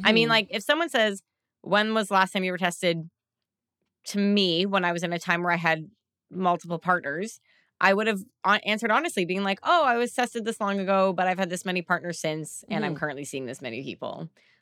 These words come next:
Speaker 1: Like, that would be the kind of answer I would give. And if they had a problem with any of those answers, that would be a red flag that they're not someone I want to engage in sexual activity with.
Speaker 2: Mm-hmm.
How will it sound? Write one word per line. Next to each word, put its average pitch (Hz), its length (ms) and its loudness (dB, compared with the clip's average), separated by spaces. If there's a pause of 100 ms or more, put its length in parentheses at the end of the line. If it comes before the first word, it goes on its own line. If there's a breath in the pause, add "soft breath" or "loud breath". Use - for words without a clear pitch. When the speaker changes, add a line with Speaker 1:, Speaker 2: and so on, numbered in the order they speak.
Speaker 1:
Like, 175 160 -2
that 180 180 4
would 175 120 -4
be 165 200 0
the 170 100 -2
kind 170 180 2
of 165 60 -2
answer 160 300 -2
I 151 120 2
would 196 140 0
give. 254 160 2
And 196 80 0
if 185 80 -2
they 175 100 -2
had 180 80 2
a 170 60 -4
problem 165 340 -2
with 180 140 -2
any 165 140 -2
of 156 60 -6
those 156 160 -4
answers, 220 460 -6
that 175 140 4
would 175 100 -6
be 170 80 -4
a 165 60 0
red 156 180 0
flag 175 400 2
that 165 120 -2
they're 160 100 -4
not 151 300 0
someone 156 260 -4
I 147 60 0
want 147 180 -2
to 139 80 -4
engage 139 300 -8
in 147 60 -10
sexual 147 300 -6
activity 135 340 -6
with. 98 200 -10 (200)
Speaker 2:
Mm-hmm. 220 320 -6